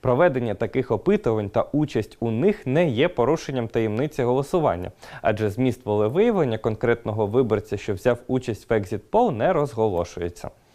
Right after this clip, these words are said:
Вільні вибори означають, що виборець може вільно, тобто без будь-якого тиску, залякування чи примусу, сформувати і виразити свою волю на виборах.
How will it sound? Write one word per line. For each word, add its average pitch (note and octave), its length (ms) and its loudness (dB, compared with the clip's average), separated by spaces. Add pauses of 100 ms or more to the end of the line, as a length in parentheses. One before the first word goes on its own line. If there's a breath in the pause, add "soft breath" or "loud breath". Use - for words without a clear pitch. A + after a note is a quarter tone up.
(520 loud breath)
Вільні A#2 400 4
вибори E3+ 400 4
означають, G#2+ 680 0
що G#2 120 -6
виборець D#3 500 0
може G#2+ 320 -4
вільно, B2+ 440 0
тобто G#2 320 -2
без G2+ 180 -2
будь-якого G#2 580 0
тиску, A#3 420 0
залякування G#2 680 0
чи G2+ 160 -6
примусу, A3 420 -4
сформувати A#2 760 -2
і A#2+ 140 0
виразити A#2+ 600 0
свою G2+ 360 -4
волю F3 340 0
на B2 200 2
виборах. F2 500 -4